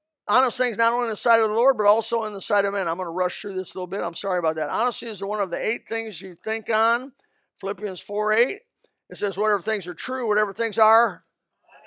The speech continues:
honest, whatever things are just, whatever things are pure, whatever things are lovely, whatever things good report, for any virtue,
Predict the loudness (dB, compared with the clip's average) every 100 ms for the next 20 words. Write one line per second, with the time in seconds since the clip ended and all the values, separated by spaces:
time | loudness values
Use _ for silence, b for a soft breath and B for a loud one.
0 | -4 0 2 2 -2 -2 -4 -2 -4 -4
1 | -4 4 6 6 2 -4 -4 -8 -10 -12
2 | -8 -2 0 0 -2 -4 -6 -6 -2 2
3 | 2 0 -2 0 -2 -4 -8 -6 -4 -6
4 | -6 0 2 2 0 b b -4 2 4
5 | 4 0 0 -4 -2 0 0